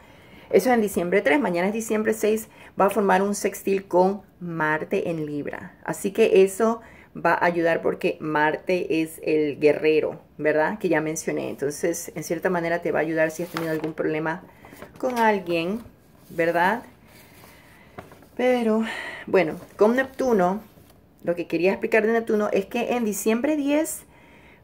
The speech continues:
va a venir Neptuno, que va a ser un cuadrado con Venus en Sagitario.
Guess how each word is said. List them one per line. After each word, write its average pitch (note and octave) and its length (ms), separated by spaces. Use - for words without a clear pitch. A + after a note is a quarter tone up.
va G3+ 220
a G#3 40
venir A3+ 440
Neptuno, G3+ 760
que F3+ 100
va F3 60
a F3 40
ser G3+ 160
un A3 100
cuadrado F#3 720
con E3+ 300
Venus F3 260
en G#3 80
Sagitario. E3+ 720